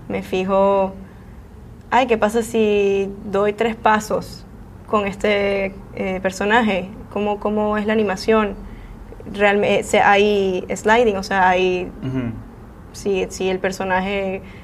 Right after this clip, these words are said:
Speaker 1: pone cada paso bien o se desliza un poco o cosas así, ese tipo de detalles,
Speaker 2: Mm.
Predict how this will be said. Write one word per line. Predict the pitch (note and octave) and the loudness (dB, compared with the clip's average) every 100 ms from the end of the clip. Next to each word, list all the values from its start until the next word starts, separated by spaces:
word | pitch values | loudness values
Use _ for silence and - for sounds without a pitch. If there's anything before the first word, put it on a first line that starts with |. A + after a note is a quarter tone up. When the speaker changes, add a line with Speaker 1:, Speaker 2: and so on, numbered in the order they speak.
| - - - - - - - - | -18 -20 -20 -20 -20 -20 -20 -2
Speaker 1:
pone | A3 G#3+ G#3+ | 2 4 2
cada | G#3 G#3 G3+ | 2 0 2
paso | G3+ G3 G3+ | 0 0 -2
bien | G3 A3+ D4 D4+ - | 2 2 4 0 -2
o | G#3 | -4
se | G#3 G3 F#3+ F3+ | -2 -2 2 2
desliza | F3+ F#3 F#3+ F#3+ | 0 -2 -4 -6
un | F#3+ | 0
poco | A3+ A#3+ B3+ | 2 2 4
o | B3 A#3+ G#3 F#3+ F#3 F#3 | 6 6 4 4 2 0
cosas | G#3 G3+ G#3 | -4 -4 -4
así, | G#3 G#3+ | 0 2
ese | G#3 G#3 | 2 0
tipo | A#3+ A#3+ B3+ | -4 -2 2
de | A#3+ | 2
detalles, | A#3 A3+ A#3 C#4+ C4+ | 4 2 2 0 -2
Speaker 2:
Mm. | F3+ A3+ | -4 -4